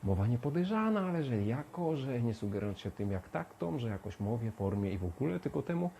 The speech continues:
co w treści jest zawarte i to, co kto umie faktycznie wywiązać się z tego względem innych, siebie i tyle, aż co obiecane, że na, na, na, na, na, na, na, i że mogąc. A jaka Izabel?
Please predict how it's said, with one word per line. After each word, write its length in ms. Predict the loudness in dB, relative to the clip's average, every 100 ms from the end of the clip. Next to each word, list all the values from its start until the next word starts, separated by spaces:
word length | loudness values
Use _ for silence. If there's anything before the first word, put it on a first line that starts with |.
| -18 -16 -18 -12
co 140 | -4 -4
w 80 |
treści 420 | 0 0 0 0 2
jest 180 | 2
zawarte 600 | 2 2 2 -2 -2 -2
i 120 | 0 -4
to, 160 | -4
co 120 | -6 -6
kto 160 | -4
umie 320 | -2 0 0
faktycznie 520 | 0 -6 -6 -8 -4 -2
wywiązać 440 | 0 -2 -2 -4
się 120 | -6
z 100 | -6
tego 340 | 0 0 2 -2
względem 500 | -2 -2 0 0 0
innych, 300 | 2 0 -2
siebie 380 | -2 0 0
i 160 | 0 0
tyle, 300 | 0 -2 0
aż 260 | 0 -2 -4
co 160 | -2
obiecane, 600 | 0 -2 -4 -4 -2 -2
że 120 | -2
na, 140 | -2 0
na, 100 | 0
na, 280 | -2 -2 0
na, 240 | 0 0
na, 120 | 0
na, 160 | 0 0
na, 160 | 0 -2 -8 -10 0
i 80 | 4
że 120 | 6
mogąc. 540 | 6 4 2 0 -2
A 120 | -2
jaka 220 | -2 0 2
Izabel? 600 | 4 2 -2 -2 -2